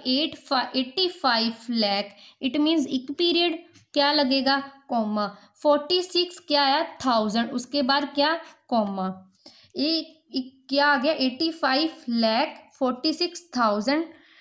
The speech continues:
क्या आ गया? टू हंड्रेड एटी थ्री। अब इसे कैसे लिखेंगे? एटी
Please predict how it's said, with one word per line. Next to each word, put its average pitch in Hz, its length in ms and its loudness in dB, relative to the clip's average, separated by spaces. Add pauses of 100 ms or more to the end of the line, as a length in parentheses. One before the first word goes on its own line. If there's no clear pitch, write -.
(180)
क्या 285 140 4
आ - 20 2
गया? 311 160 2
टू 320 340 0
हंड्रेड 277 400 2
एटी 247 500 -2 (440)
थ्री। 233 240 -2 (1400)
अब 262 160 0
इसे 302 220 -2
कैसे 285 360 0
लिखेंगे? 269 440 2 (540)
एटी 240 520 -2